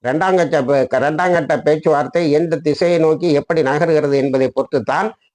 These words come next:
காசாவில் உண்மையான போர் நிறுத்தம் வரும். இல்லையேல் நாங்கள் மீண்டும் இந்த,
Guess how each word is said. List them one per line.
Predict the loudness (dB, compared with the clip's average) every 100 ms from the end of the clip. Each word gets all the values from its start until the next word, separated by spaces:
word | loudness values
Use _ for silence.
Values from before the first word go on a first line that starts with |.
| _
காசாவில் | -4 -2 0 0 2
உண்மையான | 2 2 0 -2
போர் | 0 0
நிறுத்தம் | 0 -2 -2 -2
வரும். | 2 0 -2 -4
இல்லையேல் | -2 0 2 0 0
நாங்கள் | -2 0 0
மீண்டும் | 2 0 2 0 -2 -8 _ _ _
இந்த, | -10 -4 0